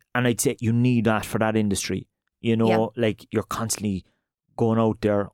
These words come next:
Speaker 1: understanding who people are, you're listening to them, then you're selling to them.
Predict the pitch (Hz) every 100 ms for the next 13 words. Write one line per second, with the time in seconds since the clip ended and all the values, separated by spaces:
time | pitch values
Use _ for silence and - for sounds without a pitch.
0 | - 110 101 117 113 104 98 107 107 98
1 | 110 110 101 98 - 101 107 - 101 95
2 | 101 104 101 - 110 104 113 101 95 92
3 | 98